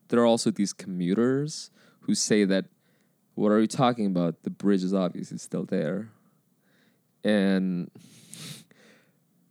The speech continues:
they all, then the government hire a team of scientists who kind of study the bridge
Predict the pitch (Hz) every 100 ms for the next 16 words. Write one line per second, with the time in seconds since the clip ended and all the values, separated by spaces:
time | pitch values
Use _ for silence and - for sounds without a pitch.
0 | _ _ - 123 135 - _ - 123 117
1 | 101 113 113 110 101 - 104 98 101 101
2 | 98 92 - - - - 101 90 - 90
3 | 98 113 135 139 - - - 113 104 98
4 | 92 - - - - 101 110 117 117 -
5 | _ _ _ _ _ _ _ _ _ _
6 | _ _ _ _ - 92 107 110 62 90
7 | - - -